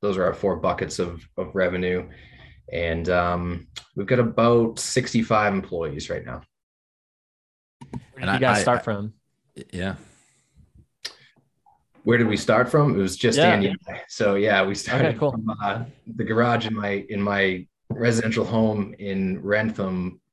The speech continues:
Speaker 1: Uh, just the two of us. We both traded in our, our vehicles that we owned at the time. Andy had a Mustang. I had an F one fifty. We traded him in, got a dump truck and a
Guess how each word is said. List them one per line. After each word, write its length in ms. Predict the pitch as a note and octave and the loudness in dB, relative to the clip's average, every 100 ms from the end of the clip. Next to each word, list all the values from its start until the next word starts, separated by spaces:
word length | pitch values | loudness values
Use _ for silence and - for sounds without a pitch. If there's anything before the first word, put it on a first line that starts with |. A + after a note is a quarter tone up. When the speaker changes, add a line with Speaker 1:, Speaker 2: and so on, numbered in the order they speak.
| _ _ - | _ _ -8
Speaker 1:
Uh, 400 | F#2+ F2+ F2 E2 - - - _ | -4 -2 -4 -6 -10 -20 -20 _
just 160 | A2+ - | -2 0
the 60 | |
two 220 | C3+ C3 A#2 | 2 6 6
of 120 | A#2 | 6
us. 360 | A2+ - - | 4 0 -4
We 80 | A2 | -4
both 320 | G2+ A2+ A2 | 2 2 2
traded 340 | - A2+ G#2+ G#2 | 0 0 0 -2
in 140 | G#2 | -2
our, 340 | G2+ G2 F2+ - | -2 -2 -4 -6
our 300 | G#2 G2 F2+ - - | -2 -2 -2 -12 -14
vehicles 840 | G2 G#2+ G#2+ G#2 G2+ G2 - - _ _ _ _ A2 | -8 -4 0 2 2 0 -8 -14 _ _ _ _ -10
that 120 | G2+ | -6
we 160 | G#2 | -2
owned 220 | G2+ G#2 G#2 | 0 2 0
at 100 | G2 | -4
the 80 | |
time. 540 | - G#2 G2 G2 F#2+ - - | -6 -2 -2 -2 -4 -8 -6
Andy 220 | G2 G2+ | -2 2
had 80 | G2 | 2
a 20 | |
Mustang. 520 | F#2+ G2 - G#2 G2+ | 2 0 -2 -2 0
I 80 | F#2 | 0
had 100 | F#2+ | 0
an 80 | G2+ | -2
F 160 | G2+ | -4
one 120 | G#2 F#2 | -6 -4
fifty. 440 | G2+ F#2 G#2 G2 | -4 -4 -4 -4
We 100 | F2+ | -4
traded 320 | - G#2+ G#2 | -2 0 2
him 140 | G2+ G#2 | 0 0
in, 340 | G#2 G2 - - - _ - - - | 0 -2 -6 -14 -20 _ -16 -14 -4
got 140 | G2 | -2
a 60 | G2+ | 2
dump 260 | A2 A2 | 2 2
truck 320 | - G#2 - | 0 0 2
and 80 | G2+ | 0
a 200 | F#2+ F2+ | 0 -4